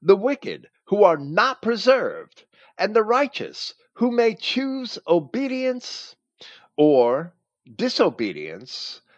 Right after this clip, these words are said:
for which they face chastisement.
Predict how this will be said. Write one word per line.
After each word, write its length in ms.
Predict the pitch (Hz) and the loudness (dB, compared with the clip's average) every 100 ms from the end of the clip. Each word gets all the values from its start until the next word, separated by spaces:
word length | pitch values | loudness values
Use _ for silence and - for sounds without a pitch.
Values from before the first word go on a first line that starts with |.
| _ | _
for 200 | _ 135 | _ 0
which 340 | 135 151 - - | 0 -2 -4 -4
they 160 | 139 | -4
face 440 | 139 - 104 98 - | -4 -2 -2 -4 -12
chastisement. 1120 | - 110 104 - - 180 131 - 64 - _ | -6 -4 -4 -8 -6 -4 -4 -10 -18 -20 _